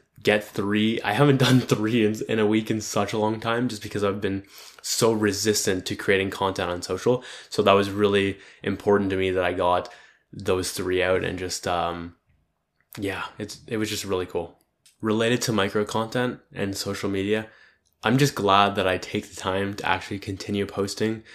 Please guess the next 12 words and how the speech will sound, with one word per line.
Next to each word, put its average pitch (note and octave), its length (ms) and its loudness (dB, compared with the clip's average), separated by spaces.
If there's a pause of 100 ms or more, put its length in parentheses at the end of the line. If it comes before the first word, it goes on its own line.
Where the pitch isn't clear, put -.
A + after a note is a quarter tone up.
(200)
on G#2+ 160 2
social, A2+ 280 2
because G#2 420 -4 (420)
it's G#2 160 -8
very, G#2 600 8
very G2 420 2
uncomfortable G2 520 -2
for G#2 120 -4
me. G#2 200 0 (280)
So G2 260 4
I F#2 100 4
don't G2+ 420 0